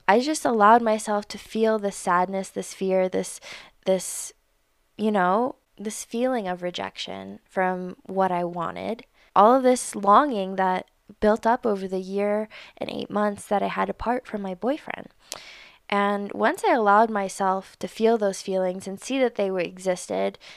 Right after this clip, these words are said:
and honor the fact that maybe I didn't fully have space for myself to get what I wanted, I, I looked at myself and I was like, "Wait,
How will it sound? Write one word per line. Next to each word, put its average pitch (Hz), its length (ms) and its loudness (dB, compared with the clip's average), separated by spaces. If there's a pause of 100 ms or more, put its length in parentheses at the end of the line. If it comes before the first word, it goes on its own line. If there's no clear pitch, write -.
(100)
and 175 140 -2
honor 202 300 4
the 196 120 -2
fact 185 320 -2
that 185 200 -2
maybe 196 320 -4
I 185 100 0
didn't 220 400 -2
fully 208 320 0
have 185 280 -2
space 190 340 -6
for 196 100 -6
myself 185 480 -6
to 180 240 -4 (460)
get 202 260 0
what 180 140 -2
I 170 120 0
wanted, 190 600 -4 (540)
I, 202 200 0 (360)
I 185 100 0
looked 185 340 4
at 190 100 4
myself 185 460 0
and 202 100 -2
I 196 80 0
was 202 160 0
like, 208 300 -2
"Wait, 202 360 2